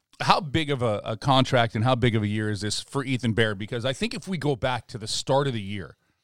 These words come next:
there was a lot of promise with, with Ethan Bear, and he showed it. He was playing on the top pairing with Jacob Slavin. He was running some power play time,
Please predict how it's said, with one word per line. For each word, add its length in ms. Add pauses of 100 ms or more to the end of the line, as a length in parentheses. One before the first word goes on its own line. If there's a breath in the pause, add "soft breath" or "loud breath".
(760 soft breath)
there 140
was 120
a 40
lot 260
of 60
promise 460
with, 240 (100)
with 220
Ethan 320
Bear, 260 (320)
and 120
he 140
showed 360
it. 180
He 160
was 160
playing 240
on 120
the 40
top 300
pairing 240
with 80
Jacob 320
Slavin. 320
He 160
was 240 (320 loud breath)
running 340
some 180
power 340
play 220
time, 380